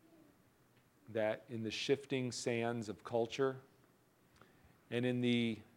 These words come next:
sometimes seemingly out of control events of our lives, that we would just take a step back and remember Jesus Christ as our firm foundation,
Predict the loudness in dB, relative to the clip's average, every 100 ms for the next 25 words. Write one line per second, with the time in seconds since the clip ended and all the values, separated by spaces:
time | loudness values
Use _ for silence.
0 | -20 -20 -20 -20 -20 -4 2 2 2 2
1 | 2 2 0 -4 -6 -10 -16 _ -20 -20
2 | -20 -20 -20 -20 -20 -20 -10 -2 2 4
3 | 4 4 4 4 4 6 4 0 -6 -4
4 | 2 4 6 4 2 -4 -20 -20 _ _
5 | _ _ -20 _ -20 -6 -2 2 2 2
6 | 4 6 8 6 2 -4 -14 -18 -18 _
7 | _ -20 -20 -20 -20 -20 -12 -2 2 4
8 | 2 0 0 0 0 0 0 0 0 0
9 | -2 -8 -16 -12 -6 -4 -2 0 2 0
10 | 0 -2 -2 -4 -8 -2 0 -2 -4 -6
11 | -4 -2 -2 -4 -4 -4 -4 -2 -2 -4
12 | -6